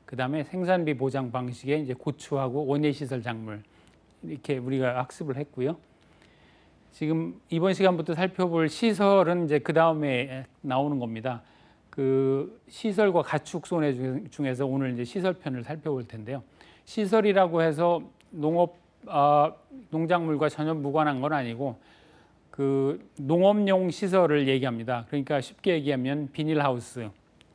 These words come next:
그다음에 뭐, 그 포도나 대추나 참다래를 재배할 때, 어, 위에 비가림 시설을 하는데, 이런 비가림 시설, 그리고 우리가 지나다니면서 흔히 그 인삼밭에 검은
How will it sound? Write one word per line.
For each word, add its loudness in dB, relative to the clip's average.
그다음에 -6
뭐, -8
그 -6
포도나 4
대추나 0
참다래를 2
재배할 -4
때, -6
어, -8
위에 0
비가림 2
시설을 -4
하는데, -6
이런 -6
비가림 -4
시설, -12
그리고 -4
우리가 0
지나다니면서 0
흔히 -2
그 -2
인삼밭에 2
검은 2